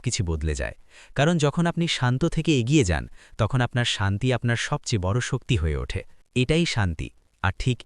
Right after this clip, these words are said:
এই শান্তিই আপনাকে অপশন হওয়া থেকে চিরতরে মুক্তি দেয়।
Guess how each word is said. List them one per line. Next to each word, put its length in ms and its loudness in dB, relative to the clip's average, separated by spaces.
এই 160 2
শান্তিই 540 0
আপনাকে 300 -2
অপশন 380 0
হওয়া 260 0
থেকে 240 -2
চিরতরে 540 0
মুক্তি 300 -4
দেয়। 220 -4